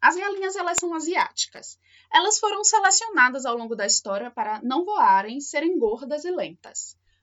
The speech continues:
Porque elas são pra abate, né? E pra botar ovos. Então, elas são seres dóceis e provavelmente, se você fizer,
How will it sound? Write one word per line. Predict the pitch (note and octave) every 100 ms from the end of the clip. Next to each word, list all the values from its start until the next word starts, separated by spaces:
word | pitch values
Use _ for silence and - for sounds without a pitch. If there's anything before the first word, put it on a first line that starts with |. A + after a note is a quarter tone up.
| _ -
Porque | A#3
elas | A3+ A3+
são | G#3+ G3+
pra | B3
abate, | A#3+ - - - G3+
né? | A3+ E4 F4+ -
E | G#3 A3
pra | G3+ G3 G#3+ - _ -
botar | G#3+ G3+ A#3+ G#3+
ovos. | F#3 - - _ _ _ _ _ _ _ - G#3+
Então, | A#3 A3+ A#3+ A3+ A#3
elas | A3 A3+
são | - C#4
seres | C#4+ B3 D4
dóceis | C4 A#3 G#3+ D#4 D4+ C#4
e |
provavelmente, | C4 D4 D#4 F4+ G#4 B3 A#3 B3 - F#4+ _ - _
se | - G4+
você | B4 G4+ D4+
fizer, | D#4+ A#3+ G#3+ G#3